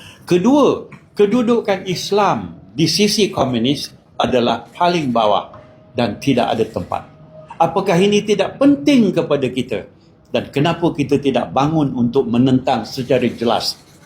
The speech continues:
Ah, kita katakan, haramkan komunis terus-menerus.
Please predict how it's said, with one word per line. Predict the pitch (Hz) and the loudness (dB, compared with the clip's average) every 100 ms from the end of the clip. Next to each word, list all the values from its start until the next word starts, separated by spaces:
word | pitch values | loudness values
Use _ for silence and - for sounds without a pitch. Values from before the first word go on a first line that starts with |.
| - - - | -20 -20 -6
Ah, | 104 98 82 - - | -2 -2 -4 -8 -2
kita | 135 185 | 0 2
katakan, | 180 190 180 170 165 - _ _ _ _ | 2 0 0 0 -2 -12 _ _ _ _
haramkan | 247 254 233 226 196 165 | 0 2 4 2 0 0
komunis | 180 175 170 - | 0 0 -2 -4
terus-menerus. | 165 156 135 127 113 95 - | -4 -4 -2 -4 -2 -6 -8